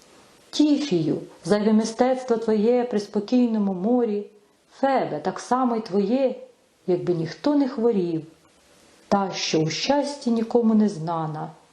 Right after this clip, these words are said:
та й не потрібна, мужність серед нещасть на увесь зріст постає.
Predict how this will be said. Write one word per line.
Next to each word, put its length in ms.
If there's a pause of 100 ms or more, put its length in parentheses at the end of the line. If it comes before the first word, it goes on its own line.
(180)
та 140
й 60
не 160
потрібна, 800 (540)
мужність 640
серед 280
нещасть 760 (360)
на 100
увесь 280
зріст 440
постає. 640